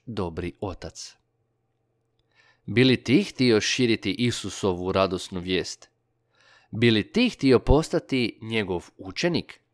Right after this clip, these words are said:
To bi sigurno bilo divno. Isusa mi danas ne možemo vidjeti i čuti kao njegovi apostoli. Kako onda danas mi možemo postati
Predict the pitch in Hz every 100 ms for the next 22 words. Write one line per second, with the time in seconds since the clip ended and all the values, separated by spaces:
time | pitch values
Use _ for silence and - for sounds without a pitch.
0 | _ _ _ _ _ - 87 87 90 -
1 | 113 98 98 101 98 104 104 107 107 101
2 | 107 104 _ _ _ _ _ _ _ _
3 | _ _ _ _ _ _ 208 202 185 -
4 | 180 175 190 175 190 190 - - 190 226
5 | 214 151 113 110 104 101 123 143 135 123
6 | 104 _ _ _ 156 123 - 135 - 113
7 | 92 _ _ - 107 101 98 92 101 131
8 | 185 - 117 - 92 - - _ _ _
9 | _ _ _ _ _ - 302 233 214 214
10 | 196 165 151 - 107 135 165 135 - 95
11 | 90 120 165 170 127 131 127 127 113 -
12 | 123 120 120 - 117